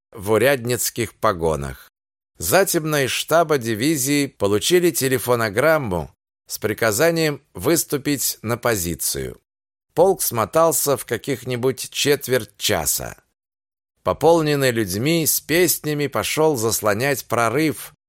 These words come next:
продырявленный мадьярской кавалерией. При прощании Петро сунул брату в руки сложенный в четверо листок бумаги. «Что это?»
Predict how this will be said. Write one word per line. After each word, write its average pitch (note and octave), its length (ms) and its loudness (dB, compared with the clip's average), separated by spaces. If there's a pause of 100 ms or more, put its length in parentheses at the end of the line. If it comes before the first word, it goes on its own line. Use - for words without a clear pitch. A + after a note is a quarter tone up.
(120)
продырявленный C3 1000 2
мадьярской A#2 840 0
кавалерией. D#2+ 920 0 (720)
При A2 180 -2
прощании C3 840 0
Петро C3 640 0 (160)
сунул F#3+ 440 2
брату C#3+ 420 2
в G#2+ 100 -4
руки D3 480 0 (240)
сложенный C3 560 0
в - 80 -8
четверо A#2+ 680 0
листок F#2+ 680 -2
бумаги. D2 720 -4 (480)
«Что - 400 0
это?» D#2 500 -2